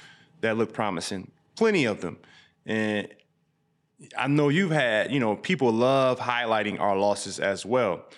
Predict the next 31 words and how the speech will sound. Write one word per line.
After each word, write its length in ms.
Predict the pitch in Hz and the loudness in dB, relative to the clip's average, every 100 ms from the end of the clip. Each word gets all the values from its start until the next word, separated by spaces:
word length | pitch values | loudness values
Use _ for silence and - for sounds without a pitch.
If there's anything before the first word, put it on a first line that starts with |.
| - - | -20 -10
So 160 | 107 | -6
how 160 | 104 123 | -2 -2
do 80 | 143 | -2
you 180 | 135 | -2
respond 480 | 113 104 - 127 127 | -2 -4 -2 -2 -2
to 100 | 123 | -2
those 220 | 120 120 - | 0 -2 -2
things? 460 | 120 113 113 110 | -2 -2 -4 -6
And, 480 | - 101 104 101 98 - _ - | -4 -2 -2 -2 -4 -12 _ -8
you 120 | 107 | -4
know, 140 | 101 | -2
what 280 | 95 85 117 | -2 -2 -2
do 60 | 110 | -2
you 100 | 104 | -6
try 200 | - 104 | -2 -2
to 80 | 98 | -2
take 420 | - 110 98 - _ _ - | -2 -2 -4 -12 _ _ -18
from 480 | - 104 95 92 - _ 101 85 | -6 -2 -2 -4 -8 _ -10 -2
that 220 | 117 - | -2 0
process 600 | 120 110 107 110 98 - | -2 -2 -2 -2 -2 0
of, 360 | 98 95 92 110 | 0 0 -4 -4
you 60 | |
know, 100 | 92 | -4
what 180 | 85 104 | -2 -2
I 40 | |
did 200 | 98 104 | -2 -2
right, 340 | 95 104 104 - | 0 0 -2 -4
what 100 | 98 | -6
I 60 | |
did 180 | - 95 | -4 -6
wrong? 220 | 85 90 | -6 -8